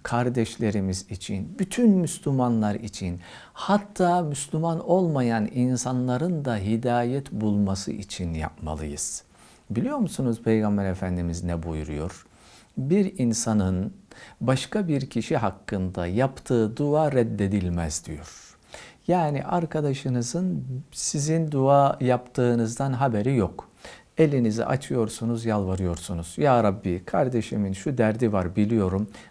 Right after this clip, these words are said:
O sıkıntısını ne olursun düzenle, düzelt." diye. Veya ailesinde problemi var, "Ne olursun evine huzur ver." diye dua ediyorsunuz ya.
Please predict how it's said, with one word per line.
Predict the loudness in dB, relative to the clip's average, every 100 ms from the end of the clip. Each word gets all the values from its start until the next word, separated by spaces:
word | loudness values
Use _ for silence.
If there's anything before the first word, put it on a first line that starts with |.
| -6
O | -4
sıkıntısını | -2 -2 -2 -4 -6 -4 -2 2
ne | 4
olursun | 6 6 2 -2 -2 0 0
düzenle, | -2 0 2 2 2 0 -6 -6
düzelt." | 0 2 0 -4
diye. | -8 -8 -10 -18 -20 -14 0
Veya | 4 4 4
ailesinde | 6 6 6 2 0 -2 -4
problemi | -2 2 2 2 2 2 2
var, | 0 0
"Ne | 2
olursun | 4 4 0 -6 -2 -2 -2 -2
evine | 0 2 2 0 -2 -8 -6
huzur | 0 2 2 2
ver." | 2 0 -2
diye | -2 -2
dua | 0 2 0
ediyorsunuz | -2 -4 -6 -6 -6 -6
ya. | -8